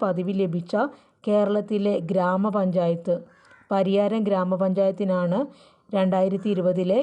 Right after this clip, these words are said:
യുനെസ്കോ ചെയർ പാർട്ണർ പദവി ലഭിച്ചത്. രണ്ടായിരത്തി ഇരുപത് ഫെബ്രുവരിയിൽ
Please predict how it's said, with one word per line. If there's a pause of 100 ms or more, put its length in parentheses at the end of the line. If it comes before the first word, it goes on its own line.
(140)
യുനെസ്കോ (160)
ചെയർ
പാർട്ണർ
പദവി
ലഭിച്ചത്. (880)
രണ്ടായിരത്തി (160)
ഇരുപത് (220)
ഫെബ്രുവരിയിൽ